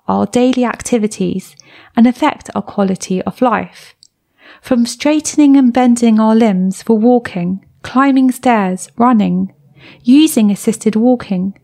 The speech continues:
or movement devices, getting up from a chair, sitting down, getting out of a car, to bending our fingers to grip a pen and pick it up. The list goes on. To keep it simple,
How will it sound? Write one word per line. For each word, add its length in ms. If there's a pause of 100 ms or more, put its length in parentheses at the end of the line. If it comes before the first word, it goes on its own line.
(440)
or 180
movement 480
devices, 720 (360)
getting 340
up 180
from 160
a 60
chair, 480
sitting 420
down, 480 (280)
getting 300
out 200
of 140
a 40
car, 500 (360)
to 120
bending 400
our 120
fingers 480
to 140
grip 280
a 60
pen 520 (340)
and 180
pick 240
it 80
up. 360 (260)
The 100
list 440
goes 260
on. 400 (680)
To 100
keep 300
it 100
simple, 600